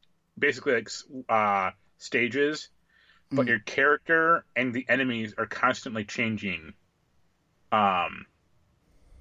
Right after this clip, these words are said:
Speaker 1: so, like, you start off, you might start off as, like, Mario, and you're facing Zelda enemies, or you might,
Speaker 2: Oh.
Speaker 1: you might, you know, uh, you might be, like, the Space Invaders ship, but facing, like, asteroids from, like, the, you know, the Asteroids video game.
Speaker 2: Oh, that's awesome.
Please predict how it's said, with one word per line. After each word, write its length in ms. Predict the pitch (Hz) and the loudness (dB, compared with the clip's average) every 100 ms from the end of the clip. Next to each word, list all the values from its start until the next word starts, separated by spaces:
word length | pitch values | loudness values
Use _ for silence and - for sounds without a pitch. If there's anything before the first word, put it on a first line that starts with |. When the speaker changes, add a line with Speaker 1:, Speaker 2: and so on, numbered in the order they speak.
| - _ _ _ _ - | -20 _ _ _ _ -10
Speaker 1:
so, 240 | - 135 127 | 2 6 6
like, 240 | 120 - | 4 0
you 180 | 165 143 | -6 -2
start 300 | - 139 131 | 4 4 4
off, 60 | |
you 60 | 151 | 0
might 160 | 143 135 | 0 2
start 200 | 139 127 | 0 0
off 40 | |
as, 60 | 113 | -4
like, 80 | |
Mario, 880 | 107 117 135 135 110 107 101 95 95 - _ _ _ _ _ | -6 0 4 4 2 2 2 0 -4 -12 _ _ _ _ _
and 100 | 123 | -6
you're 100 | 113 | -2
facing 420 | - 127 - 117 | 0 -2 -2 -6
Zelda 460 | 98 117 120 110 107 | -2 2 4 2 -2
enemies, 560 | 101 98 80 - - - _ _ _ _ _ - | -6 -10 -12 -18 -20 -20 _ _ _ _ _ -2
or 160 | 113 | 2
you 100 | 117 | 4
might, 180 | 117 123 | 4 2
Speaker 2:
Oh. 240 | 78 76 110 _ 147 | 0 -10 -18 _ -4
Speaker 1:
you 100 | 139 | 0
might, 160 | 131 - _ | 0 -2 _
you 140 | 160 143 | -4 2
know, 320 | 127 117 110 | 4 4 2
uh, 440 | 107 107 101 95 - _ _ _ _ | 2 2 2 0 -4 _ _ _ _
you 80 | 131 | 0
might 140 | 135 127 | 0 2
be, 100 | 135 | 0
like, 120 | 123 | 0
the 80 | - | -4
Space 380 | - 151 143 143 | -4 0 0 -2
Invaders 300 | 117 107 104 | -2 -2 -6
ship, 380 | - 123 107 - _ | -6 -2 -2 -4 _
but 160 | 127 | -4
facing, 360 | - 123 - 120 | 0 -2 -2 -6
like, 160 | 104 - | -6 -2
asteroids 680 | 110 107 - 104 92 82 85 | 0 0 -2 -8 -8 -10 -14
from, 120 | 107 | -12
like, 100 | 95 | -10
the, 80 | 123 | -10
you 80 | 113 | -4
know, 100 | 104 | -2
the 120 | 95 | 2
Asteroids 380 | 98 98 101 92 | 2 0 -4 -4
video 200 | 101 92 | -4 -4
game. 180 | 139 147 | -4 -2
Speaker 2:
Oh, 40 | 110 | -2
that's 220 | 135 - | -4 -8
awesome. 540 | - 107 135 - - | -4 -2 -4 -12 -20